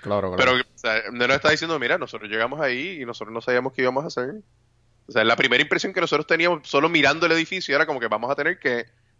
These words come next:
Speaker 2: deshacernos de
Speaker 1: Todo lo que teníamos
Speaker 2: tres
Speaker 1: en
Speaker 2: cuart-,
Speaker 1: mente.
Speaker 2: tres cuartas partes de todo lo que tenemos en mente, porque no me imagino cómo vamos a poder lograr nada.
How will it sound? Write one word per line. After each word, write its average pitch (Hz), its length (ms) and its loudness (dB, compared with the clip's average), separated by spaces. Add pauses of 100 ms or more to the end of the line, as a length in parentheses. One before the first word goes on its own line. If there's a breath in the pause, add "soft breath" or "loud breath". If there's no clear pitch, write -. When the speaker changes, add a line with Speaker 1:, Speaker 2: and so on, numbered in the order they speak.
Speaker 2:
deshacernos 147 720 0
de 110 260 2 (640)
Speaker 1:
Todo 104 160 -4
lo 110 80 -2
que 113 80 -4
teníamos 107 240 0
Speaker 2:
tres 123 100 2
Speaker 1:
en 104 80 -2
Speaker 2:
cuart-, - 200 2
Speaker 1:
mente. 101 140 -8 (500)
Speaker 2:
tres - 180 0
cuartas 156 280 2
partes 175 280 2
de 165 100 -4
todo 170 220 -2
lo 175 60 -2
que 175 80 -6
tenemos 175 240 -2
en 190 60 -6
mente, 214 260 0
porque 135 240 -4
no 117 200 0
me 147 100 -2
imagino 165 440 0
cómo 135 240 -2
vamos 135 260 2
a 151 60 4
poder 127 240 0
lograr 127 320 2
nada. 127 340 -2